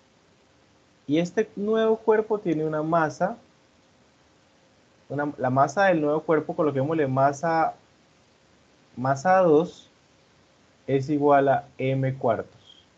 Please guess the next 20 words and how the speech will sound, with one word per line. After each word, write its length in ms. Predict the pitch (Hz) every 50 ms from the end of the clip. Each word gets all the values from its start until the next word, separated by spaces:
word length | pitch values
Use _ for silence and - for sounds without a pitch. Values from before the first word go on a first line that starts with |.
| _ _ _ _ _ _ _ _ _ _ _ _ _ _ _ _ _ _ _ _ _ _ _ _ _ _ _ _ _ _ _ _ _ _ _ _ _ _ _ _ _ _ _ _ _ _ _ _ _ _ _ _ _ _ _ _ _ _ _ _ _ _ _ _ _
Ok, 60 | - 160
entonces 300 | 185 214 180 - 165 175
la 140 | 175 156 139
masa 380 | 135 139 147 170 175 - 220
del 120 | 208 190 170
nuevo 280 | 151 147 151 170 170
cuerpo 440 | - 190 185 185 185 - 220 233 254 - _ _ _ _ _ _ _ _ -
es 160 | 131 131 - 147
igual 300 | 139 147 147 143 143 143
a 120 | - -
M 220 | - 156 151 151 147
cuartos. 380 | - - 151 135 131 - - -
¿Qué 80 | 180
significa 320 | 185 247 226 196 - 196 190
M 140 | 190 196 190
cuartos? 500 | - 202 196 175 - - 110 110 - _ -
Que 80 | 131
el 80 | 120 123
nuevo 180 | 127 139 160 165
cuerpo 440 | - 190 185 180 - 214 220 233